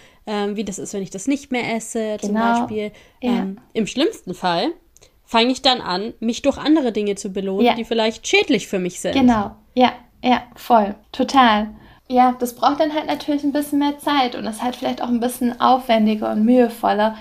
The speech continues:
Speaker 2: als einfach sich auf ein Kissen zu hocken und <laughs> sich das schön vorzustellen. Und vor allem, auch hier sind wir wieder bei dem Punkt,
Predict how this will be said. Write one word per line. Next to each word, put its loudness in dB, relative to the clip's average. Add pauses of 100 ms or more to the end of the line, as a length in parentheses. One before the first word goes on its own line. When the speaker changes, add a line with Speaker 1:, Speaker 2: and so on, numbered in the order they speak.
(280)
Speaker 2:
als 0
einfach -2
sich -6 (380)
auf 2
ein 2
Kissen -4
zu -4
hocken -2
und -4
<laughs> -
sich 0
das 0
schön 0
vorzustellen. 0 (320)
Und 4
vor 0
allem, 4
auch 0
hier 4
sind 2
wir 2
wieder 0
bei 0
dem -6
Punkt, 2